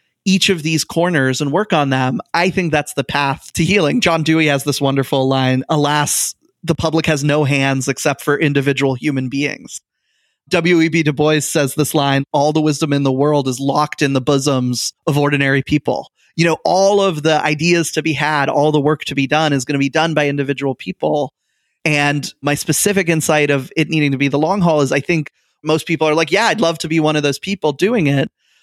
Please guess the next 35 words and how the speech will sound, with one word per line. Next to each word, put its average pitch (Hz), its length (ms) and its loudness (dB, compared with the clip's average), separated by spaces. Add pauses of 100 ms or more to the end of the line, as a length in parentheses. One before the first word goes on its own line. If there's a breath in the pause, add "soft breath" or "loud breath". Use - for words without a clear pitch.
(220)
But 180 100 2
if 175 160 0
we 170 100 -2
just 180 380 0
bop 170 320 0
in 143 560 0 (300)
and 147 180 -2
suddenly 165 380 0
get 147 200 -2
overwhelmed 151 540 0
by 143 140 0
the 139 140 -2
anxiety 143 520 0
of, 131 140 -2
"Why 143 240 2
am 151 100 2
I 147 80 4
working 139 300 0
on 135 140 -2
this 151 140 0
specific 135 520 -4
thing?" 127 480 -2 (340 soft breath)
instead 156 300 0
of 143 80 -2
the 147 60 0
hundreds 156 440 0
of 139 80 2
other 156 220 0
things 139 280 -2
we 135 120 0
need 135 80 0
to 127 60 0
be 139 100 0
working 156 320 0
on, 131 260 0